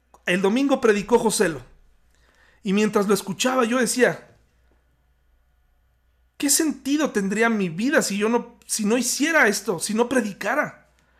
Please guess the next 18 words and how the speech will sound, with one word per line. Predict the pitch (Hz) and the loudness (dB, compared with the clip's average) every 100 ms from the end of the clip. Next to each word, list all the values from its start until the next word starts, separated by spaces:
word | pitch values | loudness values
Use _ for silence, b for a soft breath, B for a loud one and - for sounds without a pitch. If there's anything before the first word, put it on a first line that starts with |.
| _ - | _ -2
Cada | 269 | 2
vez | 277 294 | 2 2
que | 240 | 0
no | 220 233 | 0 0
predico | 190 170 226 247 233 180 | 0 -2 -6 2 2 2
me | 165 | -2
siento, | - 208 208 214 160 135 - _ _ _ _ _ _ _ _ _ _ _ _ | -2 -2 2 2 2 -4 -12 _ _ _ _ _ _ _ _ _ _ _ _
me | 160 | -8
siento | - 247 247 - | -4 -2 -2 -4
triste, | 190 254 285 359 220 - _ _ _ | -2 -2 2 0 0 -10 _ _ _
pero | - 175 | 0 2
alguien | 165 247 330 | 2 2 0
más | 220 294 | 0 0
tiene | - 226 220 | 0 -2 0
que | 190 | -2
ayudar | 180 170 160 | 0 0 -2
también, | 160 175 320 320 | -4 -4 -6 -4
pero, | - 175 - | 2 2 2